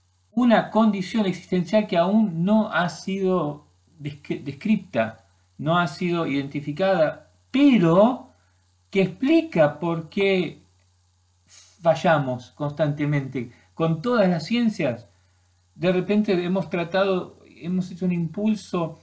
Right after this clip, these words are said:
mm, político para, con ideas que comprendían que el ser humano no sabe controlar el poder, se necesita socialismo, se necesita, ah, hemos inventado, eh, ideas políticas más progresivas, que, que más sensibles a la,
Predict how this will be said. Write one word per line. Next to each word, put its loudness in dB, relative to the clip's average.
mm, -8
político -2
para, 0
con -4
ideas -2
que -10
comprendían -4
que -8
el -6
ser -8
humano -2
no -4
sabe -4
controlar -4
el -6
poder, 0
se -10
necesita -6
socialismo, -4
se -10
necesita, -8
ah, -8
hemos -6
inventado, 0
eh, -8
ideas 0
políticas -4
más -4
progresivas, -4
que, -10
que -20
más -8
sensibles -6
a -10
la, -12